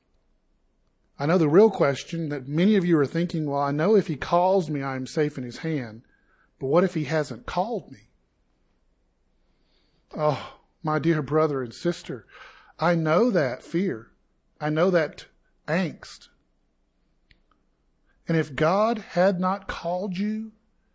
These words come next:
you would not care about him. The very fact that you care at all is evidence he has called you. Those who he has not called don't care at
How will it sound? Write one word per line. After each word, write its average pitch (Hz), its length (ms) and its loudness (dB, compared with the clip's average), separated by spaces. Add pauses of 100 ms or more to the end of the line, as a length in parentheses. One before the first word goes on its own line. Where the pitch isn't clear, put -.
(140)
you 202 320 2
would 175 360 0
not 156 340 -4
care 147 320 -2
about 131 340 -4
him. 117 480 -16 (2250)
The 160 100 2
very 214 420 4
fact 147 480 0
that 156 220 -2
you 180 80 4
care 208 340 4
at 196 100 6
all 185 520 6
is 175 300 0
evidence 170 760 0
he 190 160 2
has 214 120 0
called 233 420 0
you. 117 200 -6 (720)
Those 214 320 6
who 226 140 4
he 220 140 6
has 185 200 4
not 196 300 2
called 220 420 4 (380)
don't 247 500 4 (200)
care 214 600 2 (140)
at 208 460 4